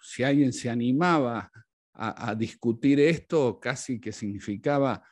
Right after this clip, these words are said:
un escarnio público, ¿no? Eh, la seguridad vial es una cuestión de Estado, lógicamente que es una cuestión de Estado,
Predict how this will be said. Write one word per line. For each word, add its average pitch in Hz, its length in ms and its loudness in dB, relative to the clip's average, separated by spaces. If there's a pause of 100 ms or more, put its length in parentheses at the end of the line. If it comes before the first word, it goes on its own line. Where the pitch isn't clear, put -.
(320)
un 117 180 2
escarnio 120 600 0
público, 107 560 2
¿no? 143 320 0
Eh, 120 460 -4
la 131 100 -4
seguridad 151 400 4
vial 165 300 2
es 214 240 -2
una 147 180 -2
cuestión 120 300 -2
de 135 80 0
Estado, 127 300 -4
lógicamente 101 720 -4
que 87 80 -10
es 95 60 -10
una 90 180 -8
cuestión 98 360 -6
de 104 80 -2
Estado, 113 440 -4